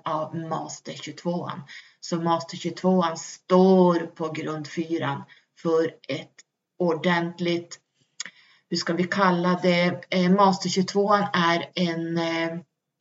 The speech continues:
kollektiv byggare för kollektivet och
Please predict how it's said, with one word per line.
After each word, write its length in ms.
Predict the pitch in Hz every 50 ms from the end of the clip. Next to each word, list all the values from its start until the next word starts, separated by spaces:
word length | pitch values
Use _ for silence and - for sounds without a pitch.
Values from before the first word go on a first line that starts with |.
| _ _ _ _ _ _ _ _ _ - - - _
kollektiv 1200 | - - - 196 220 226 214 202 190 185 - - - - - 190 180 165 165 165 165 165 165 175 - - - - _ _ _ _ _ 156 156
byggare 680 | 190 202 190 180 170 156 170 175 175 170 175 170 175
för 420 | 180 - - - 165 165 165 170 185 -
kollektivet 1160 | - - 196 202 202 190 185 175 175 - - - 180 165 156 156 156 - 156 165 180 - -
och 140 | 110 -